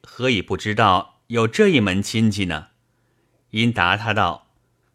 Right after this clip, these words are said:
：“我可是未见过。”那家人道：“上前年，老爷在上海玩了大半年，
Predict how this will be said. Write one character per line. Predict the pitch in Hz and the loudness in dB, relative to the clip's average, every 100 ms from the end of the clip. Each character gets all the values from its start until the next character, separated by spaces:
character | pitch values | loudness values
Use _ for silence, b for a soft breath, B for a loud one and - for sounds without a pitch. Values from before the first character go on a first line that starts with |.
| _ | _
：“我 | - 107 123 131 | -6 2 2 2
可 | - - 90 | 0 -2 -2
是 | - | 0
未 | 127 135 | 2 2
见 | 92 127 98 | 0 -2 -2
过。” | 87 87 76 - _ _ _ _ _ _ _ | -2 -4 -6 -12 _ _ _ _ _ _ _
那 | - | -12
家 | 95 101 95 | -2 0 2
人 | 87 85 | 0 -2
道 | 95 82 - _ _ _ _ _ _ _ _ _ | -2 -2 -4 _ _ _ _ _ _ _ _ _
：“上 | - - 180 | -6 -2 0
前 | 123 - 117 202 | 0 -2 0 0
年， | 101 85 90 - _ _ | 0 0 -2 -6 _ _
老 | 92 90 | -2 0
爷 | 92 | 0
在 | 113 110 | 0 -2
上 | - 135 101 | 2 0 0
海 | - 85 90 | -2 0 0
玩 | 90 98 | 2 2
了 | 131 | 2
大 | 147 147 | 0 -2
半 | 127 120 90 | 0 0 -2
年， | 82 95 135 | -2 -2 -4